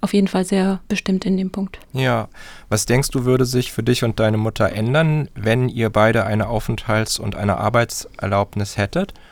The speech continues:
Speaker 1: Also man kann sich vorstellen, dass dadurch mir die Selbstbestimmung wieder zurückgegeben werden würde. Äh, dreißig Jahre hat-,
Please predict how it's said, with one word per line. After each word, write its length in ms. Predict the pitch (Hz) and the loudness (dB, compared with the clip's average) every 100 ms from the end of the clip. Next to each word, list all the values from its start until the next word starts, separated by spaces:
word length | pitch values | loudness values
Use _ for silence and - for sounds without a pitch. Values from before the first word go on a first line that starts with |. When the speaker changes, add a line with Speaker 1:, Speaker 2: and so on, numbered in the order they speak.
| - - - - - - - - - - | -20 -20 -20 -20 -20 -20 -20 -20 -18 -4
Speaker 1:
Also 260 | 185 185 226 - | 0 0 -2 -6
man 220 | - 180 | -2 0
kann 140 | 175 190 | 2 2
sich 120 | 196 | 2
vorstellen, 380 | 208 214 196 180 | 2 2 4 2
dass 160 | 180 | 2
dadurch 480 | - 185 190 202 - | 0 0 0 -2 0
mir 160 | 208 190 | 2 4
die 120 | 185 | 4
Selbstbestimmung 720 | 202 226 - 208 190 185 185 | 2 0 -4 -2 2 4 4
wieder 160 | 185 185 | 2 2
zurückgegeben 600 | 185 214 196 175 185 180 | 2 2 2 0 0 0
werden 320 | 180 185 180 | 2 0 0
würde. 380 | 180 185 185 180 - - _ - - _ - - - | 0 0 -2 -4 -10 -20 _ -20 -20 _ -20 -12 -4
Äh, 260 | 185 185 | -2 -2
dreißig 360 | - 190 180 180 | -2 -2 -2 -2
Jahre 260 | 185 180 190 | -2 0 -2
hat-, 200 | 208 | -4